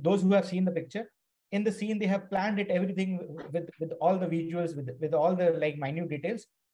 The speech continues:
But in the, at, at the end, in the, in the movie, they plan to go, uh, in, into the territory via, uh, like,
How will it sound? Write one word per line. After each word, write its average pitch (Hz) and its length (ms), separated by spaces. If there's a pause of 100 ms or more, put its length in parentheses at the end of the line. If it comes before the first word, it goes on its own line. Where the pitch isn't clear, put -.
But 170 240
in 185 140
the, 220 300
at, 160 220 (100)
at 160 140
the 196 140
end, 202 300
in 160 100
the, 156 300 (180)
in 151 100
the 151 60
movie, 170 420 (520)
they 196 380
plan 226 320
to 240 80
go, 208 720
uh, 190 40
in, 185 180
into 190 200
the 190 120
territory 185 540
via, 151 360
uh, 165 360
like, 151 220